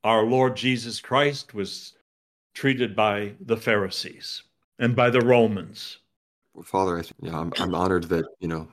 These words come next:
Speaker 2: that you've been able to speak on these topics, and I'm honored that, you know, I remember Father Martin sent me a photo of y'all driving, and he had our show on, and so I was, I was so honored that you and your monks have tuned into our broadcast. It, it keeps us humble and keeps us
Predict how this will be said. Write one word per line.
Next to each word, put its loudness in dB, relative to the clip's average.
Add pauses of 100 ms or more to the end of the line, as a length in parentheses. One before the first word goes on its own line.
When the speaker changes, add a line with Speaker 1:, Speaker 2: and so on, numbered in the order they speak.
(260)
Speaker 2:
that 0
you've -2
been 2
able 2
to -2
speak 0
on 0
these -4
topics, -2
and -2
I'm -2
honored -2
that, -6
you -4
know, -2
I -4
remember -2 (360)
Father 2
Martin 2
sent -2
me -2
a -2
photo 0
of -6
y'all 2
driving, 0
and -2
he -2
had 0 (280)
our 4
show 6
on, 4
and -4
so -2
I 2
was, -2
I 0
was 0
so 4
honored 4
that 0 (380)
you 4
and 4
your 4
monks 2
have -2
tuned -2
into 2
our 2
broadcast. -2
It, -2
it -2
keeps 2
us 4
humble 4
and -2
keeps -2
us 2